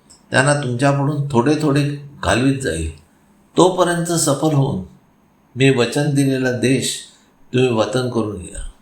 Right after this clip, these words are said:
असे यहोवा देव आज्ञा करतो. यहोवा देवाने ज्या कोणाला पवित्र आत्मा दिला आहे, तो यहोवा देवाच्या आज्ञेप्रमाणे माणसाशी बोलतो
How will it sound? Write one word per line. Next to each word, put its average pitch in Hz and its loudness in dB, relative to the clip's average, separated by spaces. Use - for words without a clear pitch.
असे 120 0
यहोवा 104 -2
देव 123 -4
आज्ञा 92 -4
करतो. 78 -10
यहोवा 117 2
देवाने 135 -4
ज्या 143 4
कोणाला 131 -2
पवित्र 131 -4
आत्मा 120 -2
दिला 98 -4
आहे, - -8
तो 160 6
यहोवा 135 2
देवाच्या 147 0
आज्ञेप्रमाणे 127 -4
माणसाशी 120 -6
बोलतो 95 -6